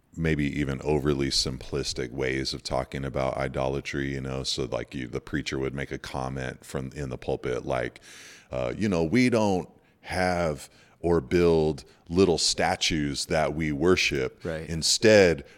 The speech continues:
Speaker 1: we wash and polish our idols in our driveway," or, you know, something like
Speaker 2: <laughs>
Speaker 1: that is like a statement
Speaker 2: Yeah.
Speaker 1: meant to shock, to go, "Oh, yeah, our cars are our idols," or
Speaker 2: Yeah.
Speaker 1: something like that. But it's probably a little more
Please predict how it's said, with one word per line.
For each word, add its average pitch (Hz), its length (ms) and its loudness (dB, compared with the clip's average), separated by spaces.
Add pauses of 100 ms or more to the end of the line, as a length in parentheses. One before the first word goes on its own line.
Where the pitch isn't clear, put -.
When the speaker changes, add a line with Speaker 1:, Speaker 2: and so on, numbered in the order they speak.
Speaker 1:
we 92 220 4
wash 87 600 4
and 76 260 -2
polish 95 560 4
our 92 300 8
idols 76 440 2
in 76 140 -2
our 71 160 0
driveway," 76 720 4
or, 80 100 6
you 95 200 0
know, 87 100 2
something 101 440 4
like 80 280 2
Speaker 2:
<laughs> 85 80 8
Speaker 1:
that 69 180 8
is 73 160 0
like 78 240 8
a 73 160 4
statement 85 760 6
Speaker 2:
Yeah. 80 280 -6
Speaker 1:
meant 98 240 4
to 78 120 -2
shock, 87 580 4
to 87 100 -2
go, 78 300 0
"Oh, 90 320 -4
yeah, 80 480 -4
our 85 240 -2
cars 98 600 -2
are 76 280 -2
our 78 300 -2
idols," 85 560 0
or 73 80 -6
Speaker 2:
Yeah. 87 100 -4
Speaker 1:
something 71 340 -6
like 67 220 -10
that. 64 280 -8 (800)
But 113 320 12
it's 123 160 2
probably 120 280 8
a 107 60 12
little 95 220 8
more 80 380 4